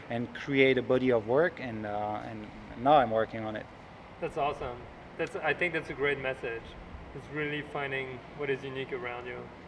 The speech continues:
Speaker 1: Yeah,
Speaker 2: It's, it's
Speaker 1: exactly.
Speaker 2: great
Speaker 1: So you
Speaker 2: you
Speaker 1: get,
Speaker 2: went
Speaker 1: you get
Speaker 2: through that.
Speaker 1: inspiration from people, and then, uh, you gotta use this inspiration not to copy, but to use it as your own creativity. So,
Speaker 2: Yeah.
Speaker 1: um, you use somebody else's technique or,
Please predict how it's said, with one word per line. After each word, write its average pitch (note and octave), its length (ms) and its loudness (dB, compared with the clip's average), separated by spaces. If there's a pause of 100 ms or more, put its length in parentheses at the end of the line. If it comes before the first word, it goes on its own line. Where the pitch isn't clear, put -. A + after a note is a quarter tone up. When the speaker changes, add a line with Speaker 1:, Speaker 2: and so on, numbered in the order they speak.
Speaker 1:
Yeah, F#3 200 12
Speaker 2:
It's, - 20 12
it's G#3+ 120 8
Speaker 1:
exactly. G3 280 10
Speaker 2:
great F3+ 80 6
Speaker 1:
So F3+ 60 10
you F#3 60 12
Speaker 2:
you G#3+ 60 8
Speaker 1:
get, A#3 100 12
Speaker 2:
went G#3 100 10
Speaker 1:
you G#3 60 10
get A3 180 12
Speaker 2:
through G#3+ 80 8
that. G3+ 120 6
Speaker 1:
inspiration F#3 720 8
from E3 260 6 (140)
people, D#3 480 10
and C#3 220 6
then, C#3+ 280 10
uh, C3 160 6 (320)
you D3+ 80 2
gotta D#3+ 200 12
use F#3 460 6
this D#3+ 360 2
inspiration D3+ 840 6
not E3 280 6
to E3+ 100 -2 (120)
copy, G3+ 500 6 (360)
but C#3+ 240 10
to E3 120 4
use D#3 540 4
it F3 120 4
as C#3 160 6
your C#3+ 240 8
own C#3+ 480 8 (460)
creativity. C#3 800 4
So, - 300 0
Speaker 2:
Yeah. A2+ 380 8
Speaker 1:
um, A2+ 180 -2 (320)
you C#3 120 4
use D#3 300 4
somebody - 920 2
else's - 340 2
technique D3 580 2
or, B2+ 400 6